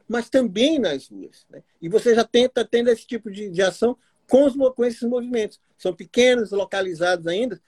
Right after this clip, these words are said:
mas são importantes, porque indicam exatamente isso, a mudança do sentimento. Bolsonaro não vai mais pra rua,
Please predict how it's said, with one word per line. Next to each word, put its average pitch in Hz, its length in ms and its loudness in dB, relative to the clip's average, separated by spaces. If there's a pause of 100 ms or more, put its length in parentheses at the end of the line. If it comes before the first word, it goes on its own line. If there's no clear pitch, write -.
(140)
mas 160 320 -10
são 262 220 4
importantes, 254 960 -2 (360)
porque 208 280 -2
indicam 202 760 -2
exatamente 214 720 -2
isso, 170 220 -6 (320)
a 143 120 -8
mudança 151 840 4
do 202 100 -6
sentimento. 190 600 -2
Bolsonaro 220 480 2
não 247 80 2
vai 226 120 2
mais 202 240 -2
pra 170 220 -4
rua, 196 520 -2